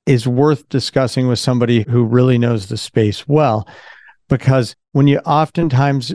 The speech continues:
things can happen that if you put real estate in an I R A,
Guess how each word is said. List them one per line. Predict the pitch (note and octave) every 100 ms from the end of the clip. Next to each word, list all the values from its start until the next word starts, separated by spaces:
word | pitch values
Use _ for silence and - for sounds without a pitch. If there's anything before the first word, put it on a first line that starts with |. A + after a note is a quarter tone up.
| -
things | - C#3 B2+
can | D#3
happen | D3 F#3+ G3 B2 A2+
that | A#2+
if | -
you | C3
put | A#2 - D#3+
real | D3+ A#2+ C3+
estate | C3 - C#3 B2+
in | B2+
an | A#2
I | B2 C3+ A#2+
R | A#2 A#2 F3
A, | F3+ C3+